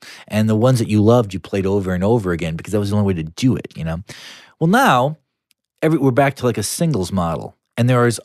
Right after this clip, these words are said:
unlimited singles. And if you're on Spotify, there's no reason to listen to the same record, you know, um, you know,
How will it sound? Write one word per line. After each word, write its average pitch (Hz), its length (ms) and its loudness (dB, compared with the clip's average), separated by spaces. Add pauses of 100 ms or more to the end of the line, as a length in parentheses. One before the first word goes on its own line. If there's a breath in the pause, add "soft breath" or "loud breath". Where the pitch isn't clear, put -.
(140)
unlimited 165 640 2
singles. 80 500 -2
And 98 80 2
if 98 100 2
you're 147 120 6
on 131 100 4
Spotify, 110 920 0
there's 110 220 0
no 143 240 2
reason 147 540 2
to 104 120 -6
listen 87 600 -2 (400 soft breath)
to 110 340 2
the 95 560 -2 (140)
same 139 680 -2
record, 101 480 0 (360 loud breath)
you 107 100 -2
know, 101 320 2
um, 90 640 -2 (240)
you 101 180 -2
know, 95 220 -2